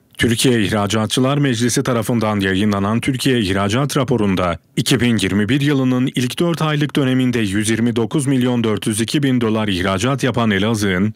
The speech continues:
iki bin yirmi iki yılının ilk dört aylık döneminde ise yüz otuz sekiz milyon iki yüz on üç bin dolar ihracatla yükselişini devam ettirdiğini anımsatan Başkan Gürkan,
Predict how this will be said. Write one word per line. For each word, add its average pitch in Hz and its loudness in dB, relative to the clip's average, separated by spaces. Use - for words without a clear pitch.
iki 139 2
bin 123 2
yirmi 104 0
iki 113 0
yılının 143 0
ilk 123 -2
dört 151 -2
aylık 139 -2
döneminde 127 2
ise 120 -2
yüz 104 -2
otuz 127 0
sekiz 143 0
milyon 135 2
iki 127 -2
yüz 113 0
on 139 0
üç 139 -4
bin 127 2
dolar 107 0
ihracatla 101 0
yükselişini 151 0
devam 135 0
ettirdiğini 127 0
anımsatan 104 0
Başkan 131 0
Gürkan, 110 0